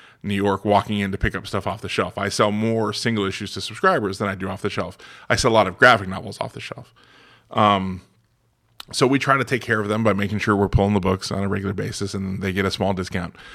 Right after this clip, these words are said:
But a lot of it just comes down to they also help inform, um, how our customer service is. We try to be as helpful as possible. It's not just about the selection. It's, I try to remember everybody's name. Anybody who walks in the store gets a hello. Anybody who's leaving the store gets a goodbye or have a good day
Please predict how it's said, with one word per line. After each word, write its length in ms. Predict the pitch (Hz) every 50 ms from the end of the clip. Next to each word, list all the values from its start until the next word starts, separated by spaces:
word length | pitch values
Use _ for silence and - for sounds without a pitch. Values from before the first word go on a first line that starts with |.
| - - - -
But 120 | - 131 131
a 20 |
lot 180 | 131 156 175 180
of 80 | 127
it 40 | 113
just 200 | 101 101 98 -
comes 180 | - 104 95 92
down 200 | 98 92 92 98
to 300 | - 101 95 92 87 - -
they 320 | - 98 101 107 104 107
also 600 | 95 98 104 104 - - 104 98 95 95 - -
help 300 | - - - 104 98 -
inform, 600 | - 110 98 - - 107 104 101 95 92 95 92 - _ _ _ _ _ _ _ _ _ -
um, 480 | - 101 98 95 92 92 101 104 - _ - -
how 220 | - - 107 101
our 140 | 101 98 98
customer 400 | - - - 98 - - 107 98
service 320 | - - 98 - - - -
is. 160 | 95 90 -
We 100 | 98 95
try 180 | 92 - 92 92
to 80 | 92
be 100 | 90 95
as 140 | 92 95 -
helpful 300 | - 98 95 - - 92
as 100 | 90 -
possible. 400 | - 104 113 110 - - 82 87 87
It's 140 | - -
not 160 | - 104 98 95
just 180 | - 98 -
about 180 | 98 98 90 -
the 60 | -
selection. 440 | - - 98 104 117 - - 90 87
It's, 220 | 87 - - - - - - - - - - - - - -
I 420 | - 104 104 104 101 101 98 95
try 180 | 92 - 104 95
to 80 | 95 95
remember 300 | 95 95 98 98 98 98
everybody's 360 | 101 98 98 98 98 92 92
name. 360 | 95 92 90 85 98 107 - -
Anybody 340 | 101 110 127 127 123 131 127
who 80 | 117 113
walks 220 | 110 110 110 -
in 40 | -
the 80 | 107 110
store 240 | - - 98 95 92
gets 200 | 95 95 - -
a 80 | 98
hello. 240 | 92 98 90 90 87
Anybody 340 | 87 95 98 104 107 110 110
who's 180 | 113 110 110
leaving 260 | 117 123 127 123 110 98
the 40 | 95
store 220 | - - 85 87
gets 180 | 87 92 - -
a 40 | 113
goodbye 340 | 123 123 131 123 110 95
or 80 | - -
have 160 | 95 95 90 92
a 20 |
good 120 | 95 101
day 280 | 104 120 107 98 92 87